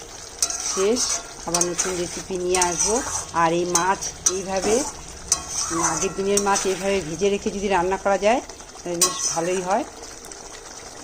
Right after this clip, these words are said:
আর নষ্টও হয় না। আর বেশি গরম থাকলে আরেকবার, রাত্রে একবার, সকালে, দুপুরে একবার, রাত্রে একবার, দুবার ভা-, ভেজে রাখতে হয়,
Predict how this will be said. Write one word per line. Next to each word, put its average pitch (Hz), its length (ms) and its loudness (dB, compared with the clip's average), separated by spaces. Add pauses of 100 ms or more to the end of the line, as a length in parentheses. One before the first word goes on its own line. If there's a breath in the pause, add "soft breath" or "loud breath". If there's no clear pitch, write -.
আর 175 160 -4
নষ্টও 180 360 0 (100)
হয় 175 220 4
না। 196 60 4 (420)
আর 160 160 0 (140)
বেশি 175 180 -2 (100)
গরম 196 260 4
থাকলে 220 240 -2 (180)
আরেকবার, 170 380 2 (1000)
রাত্রে 180 300 0 (100)
একবার, 180 200 2 (100)
সকালে, 180 320 0
দুপুরে 170 360 -2
একবার, 208 280 4
রাত্রে 180 280 0
একবার, 170 260 -2
দুবার 175 300 2
ভা-, 156 180 -2
ভেজে 170 220 2
রাখতে 185 320 0
হয়, 214 140 4